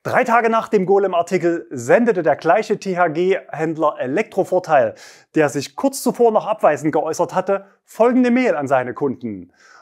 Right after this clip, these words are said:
„Aufgrund jüngster Medienberichte und zahlreicher Kundenanfragen möchten wir Ihnen diese Funktionserweiterung verkünden.“ Und weiter, „Ab dem ersten September werden wir allen Nutzern die Funktion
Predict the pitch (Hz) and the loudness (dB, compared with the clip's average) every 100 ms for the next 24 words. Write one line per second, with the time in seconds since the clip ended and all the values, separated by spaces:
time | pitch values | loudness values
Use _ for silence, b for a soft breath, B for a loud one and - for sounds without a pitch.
0 | b - 190 - 202 269 123 135 262 262 | b 2 2 2 2 2 2 2 2 2
1 | 220 202 226 185 160 143 143 - 156 175 | -2 0 2 0 0 -2 -4 -6 -8 -8
2 | 190 208 226 208 202 202 208 202 196 170 | -4 0 2 0 0 -4 -4 -6 -4 -6
3 | 170 175 165 160 190 214 226 - 226 190 | -4 2 2 2 -2 -2 -4 0 2 2
4 | 208 185 185 185 B B B 127 185 240 | 0 -2 -2 -2 B B B -4 0 2
5 | 220 214 233 214 - 254 233 180 156 147 | 2 0 -2 -4 0 0 2 2 4 2
6 | 139 131 - 143 170 143 123 107 - b | 0 -2 -4 0 0 0 -4 -8 -12 b
7 | b b - 170 120 127 156 214 254 262 | b b -8 -6 0 2 2 2 0 -2
8 | _ _ _ _ _ 170 - 170 190 226 | _ _ _ _ _ -8 0 0 2 0
9 | 226 247 208 208 190 185 185 170 131 120 | 0 0 0 2 2 2 0 0 -8 -2
10 | 170 220 226 165 151 170 247 208 190 196 | 2 2 2 0 0 0 0 0 -2 -2
11 | 185 165 226 - 226 - 185 160 | -2 -2 -4 -4 -6 0 2 2